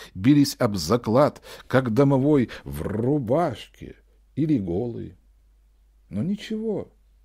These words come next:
три месяца назад мы создали ячейку комсомола.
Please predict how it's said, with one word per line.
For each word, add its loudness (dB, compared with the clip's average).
три 2
месяца -2
назад -6
мы -2
создали -4
ячейку -4
комсомола. -10